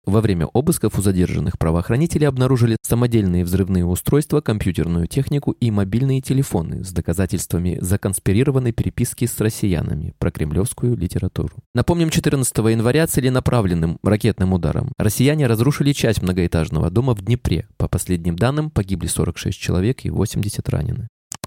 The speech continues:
Россияне в условиях острой нехватки персонала на Запорожской А Э С начали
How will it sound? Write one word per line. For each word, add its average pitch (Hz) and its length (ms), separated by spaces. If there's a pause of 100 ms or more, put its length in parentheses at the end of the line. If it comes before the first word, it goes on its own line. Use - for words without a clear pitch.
(180)
Россияне 147 540
в 165 60
условиях 160 520
острой 147 360
нехватки 135 640
персонала 101 580
на 90 120
Запорожской 92 640
А 92 120
Э 160 120
С - 120
начали 151 400